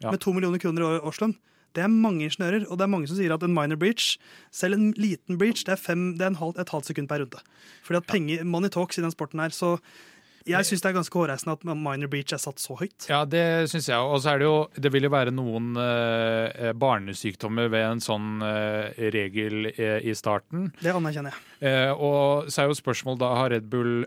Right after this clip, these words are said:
Speaker 1: bevisst gått over? Eh, eller, altså, Formel en er jo alltid, hvor er det gråsonen er? Det er der
Speaker 2: Ja.
Speaker 1: på en måte tidelene
Speaker 2: Det er der du
Speaker 1: hentes.
Speaker 2: vinner V M.
Speaker 1: Ja, eh, og da er jo spørsmålet,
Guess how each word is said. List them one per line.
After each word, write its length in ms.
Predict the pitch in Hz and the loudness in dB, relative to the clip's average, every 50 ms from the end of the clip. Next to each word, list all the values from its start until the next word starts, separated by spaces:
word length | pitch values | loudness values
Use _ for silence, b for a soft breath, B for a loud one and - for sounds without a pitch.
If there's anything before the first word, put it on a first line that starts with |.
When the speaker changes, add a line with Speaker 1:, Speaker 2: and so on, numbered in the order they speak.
| - 135 | -4 -4
Speaker 1:
bevisst 480 | 120 127 110 117 120 - - - - 127 | -4 -2 -2 -2 -4 -4 -6 -10 -8 -6
gått 200 | 123 123 - - | -4 -4 -4 -4
over? 400 | 131 117 107 107 101 123 156 175 | -2 0 0 0 0 0 -2 -2
Eh, 720 | 175 165 147 - - - 127 120 120 120 117 120 - 123 117 | -2 -4 -6 -10 -6 -4 0 0 2 2 2 2 0 0 0
eller, 140 | 110 123 | 0 0
altså, 260 | 135 131 131 123 151 143 - - | 0 0 0 0 -2 -2 -4 -4
Formel 300 | - 147 143 143 143 131 | -2 0 2 2 2 2
en 180 | 131 143 151 | 2 2 2
er 100 | 139 123 | 2 2
jo 100 | 127 139 - | 2 0 0
alltid, 540 | 120 120 117 107 - - - 135 131 131 120 | 0 0 0 -2 -2 0 2 2 2 2 2
hvor 200 | 113 117 120 120 120 127 - | 2 2 2 2 2 0 0
er 100 | 117 120 | 0 0
det 100 | 131 127 | 2 2
gråsonen 520 | 131 127 110 92 - - 107 104 107 110 120 | 2 2 2 0 -2 -4 -6 -4 -2 0 0
er? 140 | 131 127 113 | 2 2 2
Det 100 | 123 123 | 2 2
er 40 | 120 | 2
der 160 | 117 113 110 | 2 2 0
Speaker 2:
Ja. 80 | 117 120 | 0 2
Speaker 1:
på 60 | 139 | 0
en 40 | 131 | 0
måte 240 | 127 117 - - 120 | 0 0 -2 -2 -4
tidelene 480 | - 117 101 101 104 104 107 117 117 | -4 -4 -2 -2 -2 -2 0 0 0
Speaker 2:
Det 40 | 123 | 0
er 40 | 160 | 0
der 120 | 160 160 | 2 2
du 100 | 165 196 | 2 4
Speaker 1:
hentes. 120 | 185 170 151 | 2 2 0
Speaker 2:
vinner 240 | 151 160 165 165 165 | 0 0 0 0 2
V 60 | 170 | 0
M. 160 | 151 151 170 - _ _ - | 0 -2 -4 -8 _ _ -4
Speaker 1:
Ja, 260 | 113 104 101 104 - - - | 0 0 0 0 0 -2 -2
eh, 260 | 131 123 123 127 135 | 0 2 4 2 2
og 140 | 139 143 135 | 2 0 2
da 240 | 143 143 139 139 135 | 4 4 4 4 4
er 20 | |
jo 80 | 139 139 | 2 0
spørsmålet, 1400 | - - 123 113 - - 113 113 117 117 117 117 117 117 117 117 113 113 113 117 113 113 117 117 113 117 | 0 -2 -2 -2 -2 -2 -2 -2 0 2 2 4 4 4 4 2 2 2 2 2 2 2 2 2 0 -2